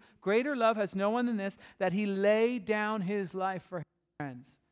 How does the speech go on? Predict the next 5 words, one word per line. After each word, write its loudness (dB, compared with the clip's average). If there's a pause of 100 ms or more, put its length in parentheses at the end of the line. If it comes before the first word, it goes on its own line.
(960)
<coughs> -4
Excuse -8
me. -12 (2000)
Is -4
Je-, -14